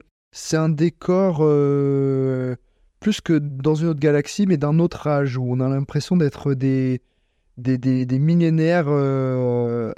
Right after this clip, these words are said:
avant, euh, le, le monde civilisé qu'on a l'habitude de voir dans Star Wars.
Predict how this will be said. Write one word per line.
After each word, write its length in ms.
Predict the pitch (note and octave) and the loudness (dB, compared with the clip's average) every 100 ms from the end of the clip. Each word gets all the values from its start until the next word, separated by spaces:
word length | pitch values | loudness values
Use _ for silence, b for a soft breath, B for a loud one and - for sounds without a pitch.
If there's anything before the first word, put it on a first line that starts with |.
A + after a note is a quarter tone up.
| - | -6
avant, 720 | C3+ C#3+ C3 D3+ D#3 D3+ C#3 | -2 -2 0 0 2 0 0
euh, 320 | C3 B2 A#2+ | 0 0 0
le, 180 | A#2+ A#2+ | 0 0
le 140 | B2 B2+ | 0 0
monde 400 | C#3 D3 C3 B2 | 0 0 0 -2
civilisé 760 | - D3 C#3 C#3 C3 C#3 D3 | -4 -6 -4 -4 -2 0 0
qu'on 160 | C#3+ C3+ | 0 0
a 80 | A#2 | 0
l'habitude 320 | A#2 - C#3 | 0 -2 -2
de 80 | B2 | 0
voir 200 | C3 B2+ | 0 -2
dans 100 | A#2+ | -4
Star 240 | - A2+ | -4 -4
Wars. 200 | A2+ A2 | -4 -6